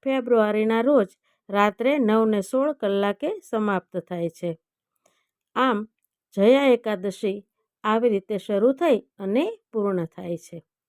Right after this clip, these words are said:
હવે આપણે જોઈએ કે એકાદશીમાં શું કરવું અને શું ન કરવું. તો આમાં કંદમૂળ ખાવાની ના હોય છે. ઘણા શાકભાજી પણ એવા હોય છે કે આપણે ન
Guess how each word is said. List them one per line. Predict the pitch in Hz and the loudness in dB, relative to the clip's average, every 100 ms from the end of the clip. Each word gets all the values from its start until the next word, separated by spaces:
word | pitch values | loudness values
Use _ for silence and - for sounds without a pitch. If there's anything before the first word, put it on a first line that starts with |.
| _ _ _ _ _ _ - | _ _ _ _ _ _ -8
હવે | 180 247 | 0 2
આપણે | 269 269 294 | 4 2 0
જોઈએ | 302 330 320 190 185 185 _ _ _ _ - | 2 2 4 2 0 -8 _ _ _ _ -4
કે | 254 226 | 0 0
એકાદશીમાં | 240 277 233 269 269 269 262 247 | 0 -4 0 0 0 -2 -2 -4
શું | - 294 | -6 -8
કરવું | - 202 202 208 190 - | -4 -2 -2 -2 -6 -8
અને | - 214 208 | -8 -4 -4
શું | - 254 220 | -2 0 2
ન | 208 190 | 2 0
કરવું. | 180 175 170 160 _ _ _ _ _ _ _ _ - | -4 -8 -10 -14 _ _ _ _ _ _ _ _ -4
તો | 240 | 0
આમાં | 220 254 277 233 269 _ _ _ _ _ _ _ - | 2 2 0 -4 -10 _ _ _ _ _ _ _ -4
કંદમૂળ | 233 240 254 277 311 | 0 0 0 0 -2
ખાવાની | 302 233 214 214 220 269 370 _ _ - | -2 -2 0 2 0 -2 -4 _ _ -8
ના | 185 175 165 | -4 -2 -2
હોય | 170 165 | -4 -6
છે. | 165 - 170 _ _ _ _ _ _ _ _ _ _ | -10 -16 -20 _ _ _ _ _ _ _ _ _ _
ઘણા | 208 220 254 | 0 2 2
શાકભાજી | - 220 226 - 247 254 302 | 0 0 0 0 0 0 -2
પણ | 277 233 | -4 -2
એવા | 220 214 | 0 0
હોય | 196 202 196 | 0 -2 -2
છે | 247 247 | -4 -4
કે | 208 | -4
આપણે | 185 185 208 | -4 -4 -4
ન | 247 | -2